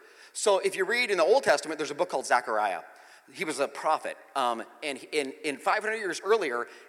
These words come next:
he prophesied from, from God that the, the King of the world, the Savior, would ride into Jerusalem on a donkey's colt,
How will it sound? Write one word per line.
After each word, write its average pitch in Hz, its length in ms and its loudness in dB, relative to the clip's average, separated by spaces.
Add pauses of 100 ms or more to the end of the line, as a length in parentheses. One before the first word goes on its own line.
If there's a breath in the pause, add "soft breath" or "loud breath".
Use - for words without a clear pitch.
he 202 160 -6
prophesied 180 800 -2 (240 loud breath)
from, 147 300 0
from 165 220 0
God 180 380 4 (260 loud breath)
that 131 260 2 (220)
the, 127 300 0
the 127 100 -6
King 180 240 -4
of 185 60 -6
the 185 60 -4
world, 160 260 -2
the 117 60 -10
Savior, 160 380 -4
would 113 160 -2
ride 120 280 -2
into 151 140 -8
Jerusalem 127 460 -10
on 92 100 -6
a 92 40 -10
donkey's 98 360 -10
colt, 101 340 -8